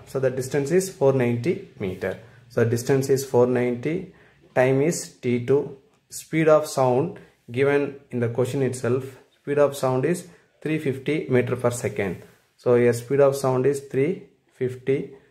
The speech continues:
is equal to four ninety by T two, zero, zero cancel.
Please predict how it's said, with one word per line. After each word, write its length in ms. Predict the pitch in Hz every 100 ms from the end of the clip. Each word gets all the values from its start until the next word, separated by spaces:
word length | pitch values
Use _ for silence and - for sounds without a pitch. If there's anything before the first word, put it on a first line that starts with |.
| _ _
is 240 | 127 123
equal 360 | 135 135 135 131
to 80 | 127
four 280 | - 127 131
ninety 400 | 131 127 127 127
by 360 | 127 165 196 - _
T 160 | 127 120
two, 340 | 135 139 - - _
zero, 200 | 131 135
zero 220 | 127 127 127
cancel. 500 | 127 127 131 151